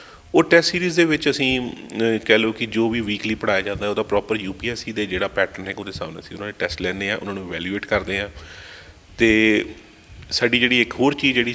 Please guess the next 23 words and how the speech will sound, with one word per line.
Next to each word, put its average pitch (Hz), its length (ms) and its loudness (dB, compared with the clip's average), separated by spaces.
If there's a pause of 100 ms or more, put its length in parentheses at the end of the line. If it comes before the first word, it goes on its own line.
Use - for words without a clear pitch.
ਤੁਸੀਂ - 200 -8
ਪਹਿਲੇ 107 340 2
ਸਵਾਲ 92 260 -4
ਪੁੱਛਿਆ - 280 -2
ਸੀ, 110 140 -8
ਕਿ 113 100 -4
ਸਾਡੀ 98 220 -6
ਸ਼ਰਤ 101 300 -2
ਜਿਹੜੀ 104 300 -2
ਇਹ 101 80 -2
ਹੈ 87 80 0
ਕਿ 92 260 -8 (880)
ਜਿਹੜਾ 117 140 6
ਸਾਡਾ 139 240 2
ਸਟੂਡੈਂਟ 113 380 -2
ਆ, 85 140 2 (840)
ਉਹ 156 500 8 (840)
ਮਸਟ 131 440 4
ਹੈ 135 100 6
ਕਿ 123 140 -2
ਉਹ 113 60 -2
ਐਗਜ਼ਾਮ 90 320 -8
ਦੇਵੇ। 67 200 -18